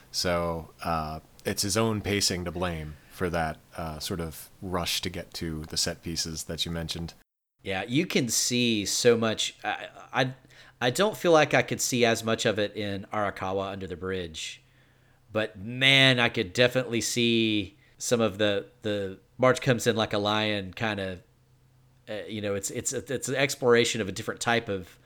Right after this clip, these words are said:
Speaker 2: of atmosphere and, and energy, but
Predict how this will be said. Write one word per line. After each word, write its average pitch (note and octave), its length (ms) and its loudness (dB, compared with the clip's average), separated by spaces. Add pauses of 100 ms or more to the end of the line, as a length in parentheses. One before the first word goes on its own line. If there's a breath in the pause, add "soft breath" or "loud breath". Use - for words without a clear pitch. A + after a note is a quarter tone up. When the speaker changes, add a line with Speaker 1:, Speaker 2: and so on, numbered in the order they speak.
(320 soft breath)
Speaker 2:
of G#2 140 -4
atmosphere G#2 720 0
and, F#2 260 -8
and G2+ 160 -6
energy, G2 640 -2 (560 soft breath)
but G#2 320 -2